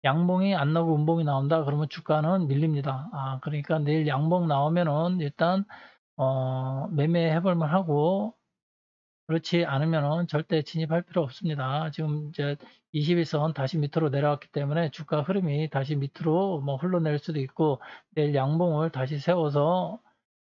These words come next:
그 박스권을 만들면서 주가를 다시, 어, 올라갈 수 있는지를, 어, 계속 지켜보면, 어, 될 수 있겠지만은, 음, 아무튼 지금, 음, 주가 자체는 지금 바닥을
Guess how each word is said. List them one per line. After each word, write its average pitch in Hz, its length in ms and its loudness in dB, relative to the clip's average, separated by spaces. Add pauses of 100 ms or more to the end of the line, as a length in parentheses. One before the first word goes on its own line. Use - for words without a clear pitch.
(880)
그 135 120 -4
박스권을 190 680 0
만들면서 151 680 0
주가를 160 400 0
다시, 156 460 -2
어, 135 320 -4
올라갈 156 340 2
수 151 160 -4
있는지를, 156 720 0
어, 139 200 -8
계속 147 440 0
지켜보면, 151 480 -2 (640)
어, 143 180 -4
될 143 140 0
수 175 140 -4
있겠지만은, 156 840 0 (180)
음, 131 300 -8
아무튼 180 600 2
지금, 185 440 0
음, 147 240 -2
주가 - 280 -2
자체는 165 720 0
지금 156 260 -4
바닥을 165 600 2